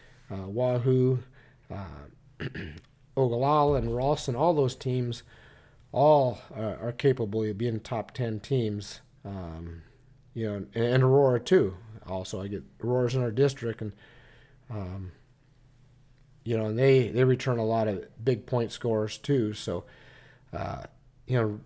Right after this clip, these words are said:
all those teams I mentioned are, you know, once you get past number one and number two, I, I think from, like, number three to about number fifteen, when you look at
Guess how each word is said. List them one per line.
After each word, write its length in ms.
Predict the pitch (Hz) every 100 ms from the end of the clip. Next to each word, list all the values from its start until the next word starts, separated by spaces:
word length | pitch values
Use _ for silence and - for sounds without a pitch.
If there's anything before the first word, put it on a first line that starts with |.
| -
all 180 | 156
those 180 | 156 139
teams 280 | 139 143 120
I 80 | 117
mentioned 560 | 120 139 135 123 113
are, 280 | 104 98 - - - -
you 120 | 120
know, 220 | 104 107 -
once 260 | 127 170 -
you 60 |
get 220 | 143 139 -
past 400 | 135 135 - 120
number 260 | 131 123
one 220 | 120 131
and 100 | 131
number 220 | 120 117 110
two, 400 | - 131 127 127 - - - - _
I, 520 | - - 110 110 120 120
I 40 |
think 240 | 135 135
from, 120 | 131 120
like, 180 | 113
number 260 | 120 131 120
three 400 | - 127 143 143
to 140 | 139 113
about 300 | 113 113 117
number 420 | 120 117 110 107
fifteen, 880 | - 135 120 - 147 139 123 110 110
when 80 |
you 180 | 110 107
look 200 | 113 -
at 200 | 101 98